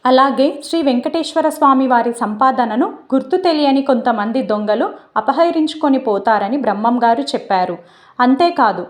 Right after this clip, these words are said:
భవిష్యత్తులో భారతదేశంలో యువత ఉద్యోగాలు లేక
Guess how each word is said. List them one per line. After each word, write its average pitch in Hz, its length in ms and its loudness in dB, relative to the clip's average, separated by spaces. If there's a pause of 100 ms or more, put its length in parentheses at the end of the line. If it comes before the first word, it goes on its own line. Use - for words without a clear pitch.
భవిష్యత్తులో 285 720 0
భారతదేశంలో 277 920 2
యువత 220 420 -2 (140)
ఉద్యోగాలు 311 560 2
లేక 240 300 2